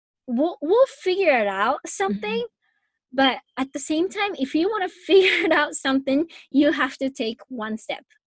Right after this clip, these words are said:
Speaker 2: Right.
Speaker 1: Anything that you can do.
Speaker 2: Mm-hmm.
Speaker 1: And, and, and that along the journey, we, we are gonna compare ourselves to others.
Speaker 2: Mm.
Speaker 1: We're gonna,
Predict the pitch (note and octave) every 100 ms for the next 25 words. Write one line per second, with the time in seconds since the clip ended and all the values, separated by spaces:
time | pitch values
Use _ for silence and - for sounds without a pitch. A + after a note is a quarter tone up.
0 | - F#4+ G#4 G#4 F#4 F4+ E4 E4 C#4+ C4+
1 | G#3 A#3 E2+ - _ _ - G#3 G3 F#3
2 | F#3 B3 A#3+ A#3+ B3 _ _ _ _ _
3 | B3+ B3+ C4+ C4+ B3+ C4 - A3+ A3+ C4
4 | F4+ F#4 E4 B3+ G#3+ G3+ F#3+ A#3 C4+ _
5 | _ _ _ _ _ _ B3+ B3 B3 C4
6 | _ _ _ _ _ - B3+ A3+ C4 C#4
7 | C#4 D#4 D#4 C4+ C4+ A#3 A3 G#3+ G#3+ F#3+
8 | - - E3 D#3+ B3 - _ _ _ _
9 | _ _ _ F#3+ A#3+ B3+ B3 - B3+ C4+
10 | B3 A3